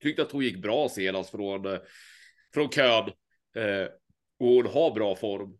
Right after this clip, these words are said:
Eh, under tio spelprocent på henne igen här på lördag med bättre, lite bättre förutsättningar än vad hon hade senast. Nej, men, eh, henne, henne varnar vi för. Eh, jag vill även varna för, eh, Classic Pan.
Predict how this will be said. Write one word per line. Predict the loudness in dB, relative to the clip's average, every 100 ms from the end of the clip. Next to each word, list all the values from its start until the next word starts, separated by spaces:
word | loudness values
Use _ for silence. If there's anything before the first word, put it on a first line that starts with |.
| _
Eh, | -6 -4 -2 -2 -4 -2 0 0
under | 0
tio | 0 -2
spelprocent | 0 -2 -2 -4 -4
på | -2
henne | -2 2 2
igen | 2 0
här | -4
på | -4
lördag | 0 2 2 0
med | 0
bättre, | -2 0 2 2 0 -4 -14
lite | -6 0
bättre | 0 0 0
förutsättningar | 0 0 -2 -6 -4 -4
än | -2
vad | -2
hon | -4
hade | -4 -6
senast. | -6 -4 -2 -4 -4 -6
Nej, | -4
men, | -4 -2
eh, | 0 0
henne, | -2 -2 0 2 0 0
henne | -2 -2
varnar | 0 0 0 -2
vi | -2 -2 -2 -2 -4
för. | -2 -2 -4 -8 _ _ _ _ _ _ _
Eh, | -2 0 0 0 0 0 0 -2 -4 -10 _ _ _ -4
jag | 0
vill | 4
även | 4 4
varna | 4 4 0
för, | 0 0
eh, | 0 0
Classic | -2 -4 -4 -6 -4
Pan. | 0 0 -2